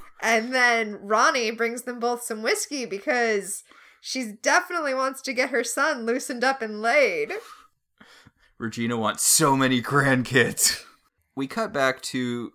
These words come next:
Speaker 2: Cinderella arriving at the ball, uh,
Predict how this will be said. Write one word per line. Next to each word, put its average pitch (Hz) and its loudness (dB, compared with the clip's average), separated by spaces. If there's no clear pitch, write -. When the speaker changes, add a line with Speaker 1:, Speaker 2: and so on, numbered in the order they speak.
Speaker 2:
Cinderella 107 0
arriving 107 0
at 104 -6
the 104 -4
ball, 101 -2
uh, 104 2